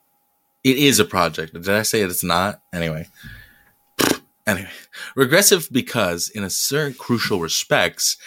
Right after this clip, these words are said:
it takes us backwards. You couldn't be going anywhere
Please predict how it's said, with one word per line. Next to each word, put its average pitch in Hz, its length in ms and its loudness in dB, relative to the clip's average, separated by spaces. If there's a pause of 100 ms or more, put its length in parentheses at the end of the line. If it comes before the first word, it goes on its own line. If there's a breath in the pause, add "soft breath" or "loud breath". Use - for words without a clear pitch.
(220 loud breath)
it 107 140 -4
takes - 320 2
us 92 160 0
backwards. - 1040 -4 (560 soft breath)
You 87 100 -6
couldn't 147 240 0
be 170 100 0
going 131 360 2
anywhere 117 440 -2